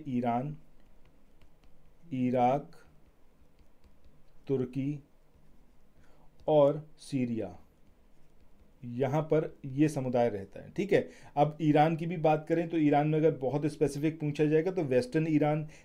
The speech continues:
इराक में पूछा जाए तो उत्तरी इराक, टर्की में पूछा जाए तो साउथ ईस्टर्न टर्की, और सीरिया में पूछा जाए तो आपका, अ, नॉर्थ सीरिया या फिर उत्तरी सीरिया। अच्छा, कमेंट सेक्शन में बताइएगा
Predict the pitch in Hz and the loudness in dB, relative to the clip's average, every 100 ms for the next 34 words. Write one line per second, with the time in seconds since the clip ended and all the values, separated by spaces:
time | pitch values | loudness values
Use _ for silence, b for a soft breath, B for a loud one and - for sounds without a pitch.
0 | B 147 147 156 160 175 165 151 160 156 | B 4 6 6 4 -4 -2 0 2 4
1 | 165 160 170 147 143 160 170 170 147 143 | 2 2 -6 -8 -8 -4 -2 0 2 2
2 | 139 - b b - 151 151 180 180 170 | 2 -6 b b 2 2 2 -2 -2 -2
3 | 160 165 160 170 165 156 - 147 170 165 | -2 0 4 4 4 -4 2 2 2 -4
4 | - 160 165 - 170 170 170 - - 143 | -12 -8 -8 -2 0 0 -2 -14 -2 0
5 | 143 143 151 151 B B - 175 165 160 | 0 0 -4 -6 B B 0 2 2 0
6 | 156 170 175 165 147 139 139 143 170 - | 0 2 2 2 -2 0 0 0 0 -2
7 | 185 170 - - 131 165 175 - 147 139 | -6 -6 -8 -6 -2 2 0 0 -2 0
8 | 135 135 156 151 - 127 123 120 127 156 | 2 2 2 0 -6 -4 0 0 -2 -4
9 | 147 143 147 143 117 107 101 - B B | -8 -4 -2 -2 -2 -8 -10 -12 B B
10 | 143 196 180 165 196 165 160 180 170 147 | -2 0 2 2 2 -2 -4 -4 0 2
11 | 139 151 170 | 2 2 2